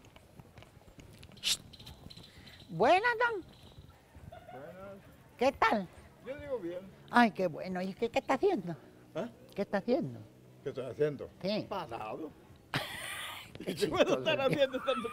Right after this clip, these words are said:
Speaker 2: parado? Tengo que
Speaker 1: Está
Speaker 2: estar
Speaker 1: bueno.
Speaker 2: viendo.
Speaker 1: <laughs> No, pero me refiero, o sea, ¿está usted ahorita observando, así que pasen las hembras, o qué onda, pues?
Speaker 2: No.
Speaker 1: Nada. ¿Pero usted ya no trabaja?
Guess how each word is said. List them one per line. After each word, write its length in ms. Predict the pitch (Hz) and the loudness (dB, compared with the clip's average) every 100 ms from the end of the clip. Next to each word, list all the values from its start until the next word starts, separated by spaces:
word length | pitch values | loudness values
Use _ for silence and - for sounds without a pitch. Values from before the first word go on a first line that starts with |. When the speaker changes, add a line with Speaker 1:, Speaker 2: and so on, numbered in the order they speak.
| - | -2
Speaker 2:
parado? 400 | 220 214 202 208 - - - - | 0 0 0 -2 -4 -14 -8 -2
Tengo 160 | 233 233 | 0 4
que 60 | |
Speaker 1:
Está 180 | 233 247 | 4 8
Speaker 2:
estar 120 | 240 | 8
Speaker 1:
bueno. 360 | 240 254 269 254 | 8 2 4 2
Speaker 2:
viendo. 200 | 349 466 | 6 6
Speaker 1:
<laughs> 60 | - - - - - - 330 - - - - - - - | 6 2 -6 -4 -4 -4 -6 -6 -20 -20 -18 -16 -14 -6
No, 220 | 277 330 403 | 10 10 10
pero 160 | 440 294 | 2 0
me 80 | 277 | 0
refiero, 240 | 320 339 - - | -2 -4 -8 0
o 120 | 247 | 4
sea, 240 | 233 262 262 | 6 6 6
¿está 260 | - 254 277 | 6 6 6
usted 480 | 262 302 285 262 | 6 6 8 6
ahorita 440 | 226 233 240 240 233 | 6 4 4 4 4
observando, 760 | - 220 208 202 247 277 233 | 4 2 4 8 8 8 6
así 160 | 208 233 | 2 4
que 120 | 226 | 2
pasen 280 | - 220 240 | 2 2 2
las 140 | 196 | 2
hembras, 540 | 214 277 277 240 196 185 | 4 4 6 4 2 2
o 120 | 175 | -2
qué 180 | 226 269 | 4 4
onda, 260 | 349 170 | 4 -2
pues? 220 | - 180 170 - - - - - - | -4 -8 -10 -14 -20 -20 -20 -20 -16
Speaker 2:
No. 120 | 392 294 190 240 - - - - 214 | -8 -6 -6 -10 -12 -18 -20 -12 -4
Speaker 1:
Nada. 320 | 415 302 151 - - - - - - | -2 -2 -4 -12 -16 -18 -20 -20 0
¿Pero 140 | 262 262 | 4 4
usted 140 | 403 | 4
ya 80 | 339 | 2
no 100 | 240 | 2
trabaja? 320 | 254 294 156 | 2 2 0